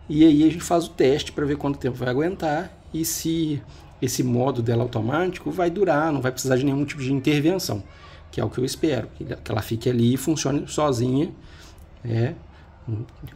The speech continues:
É, chega à noite ela liga, chega de manhã ela apaga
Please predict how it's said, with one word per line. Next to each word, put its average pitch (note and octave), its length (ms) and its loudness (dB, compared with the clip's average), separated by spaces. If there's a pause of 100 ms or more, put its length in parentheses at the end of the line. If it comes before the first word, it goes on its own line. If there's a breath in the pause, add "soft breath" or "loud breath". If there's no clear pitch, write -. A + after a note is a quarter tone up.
(140)
É, A2 400 -2
chega A#2 260 4
à A2+ 40 4
noite A2 360 2
ela A2 140 -2
liga, D#3 580 6
chega A#2 300 -2
de A2 80 -2
manhã A2 300 -2
ela G#2+ 280 -6
apaga E3+ 840 0